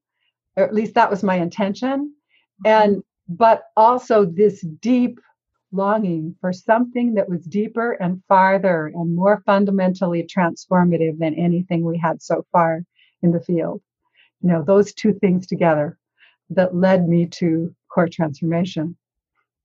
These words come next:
Speaker 1: Um, and, and, and also the willingness to, I think, um, make mistakes, you know, to, to just do something, that to be on unfamiliar turf and not know where it was gonna go.
Speaker 2: I think, Connie,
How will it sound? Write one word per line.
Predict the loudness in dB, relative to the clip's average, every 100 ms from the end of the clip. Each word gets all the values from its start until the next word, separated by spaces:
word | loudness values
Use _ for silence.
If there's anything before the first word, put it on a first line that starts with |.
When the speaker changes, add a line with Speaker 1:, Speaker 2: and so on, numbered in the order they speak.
| _ _ -8
Speaker 1:
Um, | -6 -4 -6 -2
and, | 2 2 0 0
and, | 0 0 -8 -20 _ _
and | 2 4
also | 4 4 2
the | 2 2
willingness | 2 2 4 2 2 -4
to, | -2 0 0
I | -2
think, | -2 -2 -4 -10 -4
um, | -2 0 0 -2 -4 _ _ _ _ _ _ _ _ _ -4
make | -2 -2
mistakes, | -4 -2 0 0 -2 -8 _
you | -2
know, | 0 0
to, | 0 -2 -2 _ -4
to | -2 0
just | -2 -4 -4
do | 0 0
something, | 2 0 -2 -4 -4 -4 -6
that | -4 -4 -4
to | -6
be | -2 0
on | 0 2
unfamiliar | 2 2 0 2 2 0 -4 -12 _ _ _ _ _
turf | -6 -6 -4
and | -4
not | -4 -4 -2
know | -2 -2 -6 -6
where | -4 -4
it | -6
was | -10 -8
gonna | -6 -4
go. | -4 -4 -8 -16 _ -14
Speaker 2:
I | -14
think, | -10 -8
Connie, | -4 -2